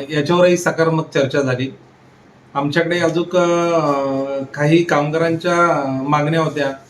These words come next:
की बाबा, प-, आपली, अ, प्रभाग समिती तीन जी आहे, ही, अ, कोणार्क कंपनीला आपण दिलेली आहे.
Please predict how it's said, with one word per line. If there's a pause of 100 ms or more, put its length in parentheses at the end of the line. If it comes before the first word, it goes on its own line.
(340)
की
बाबा,
प-,
आपली,
अ,
प्रभाग
समिती
तीन
जी
आहे, (600)
ही,
अ,
कोणार्क
कंपनीला
आपण
दिलेली
आहे.